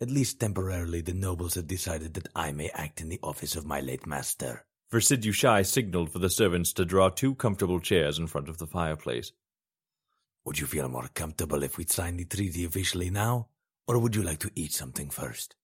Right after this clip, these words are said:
Speaker 2: "You intend to honor the Emperor's treaty?"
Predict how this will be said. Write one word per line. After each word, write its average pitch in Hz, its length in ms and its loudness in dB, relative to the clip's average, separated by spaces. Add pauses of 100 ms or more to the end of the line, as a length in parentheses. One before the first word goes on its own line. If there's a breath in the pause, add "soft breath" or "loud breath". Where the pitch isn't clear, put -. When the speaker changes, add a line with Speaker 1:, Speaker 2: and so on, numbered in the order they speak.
(1080)
Speaker 2:
"You 87 160 0
intend 87 360 0
to 90 160 -6
honor 95 240 -2
the 82 200 -4
Emperor's 87 380 -4
treaty?" 110 520 -6